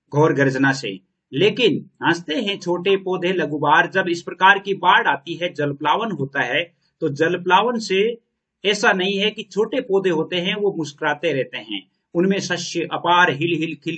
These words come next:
खिल हाथ हिलाते दूजे हिलाते, और छोटे छोटे पौधे होते हैं अपने दो पत्तों के बल पर तुम्हें आमंत्रित करते हैं, अर्थात बादलों को आमंत्रित करते हैं,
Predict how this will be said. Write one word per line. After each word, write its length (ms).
खिल 140
हाथ 240
हिलाते 500
दूजे 280
हिलाते, 540
और 180
छोटे 240
छोटे 260
पौधे 300
होते 280
हैं 200
अपने 280
दो 240
पत्तों 380
के 120
बल 180
पर 260
तुम्हें 220
आमंत्रित 520
करते 280
हैं, 220
अर्थात 440
बादलों 400
को 160
आमंत्रित 480
करते 260
हैं, 420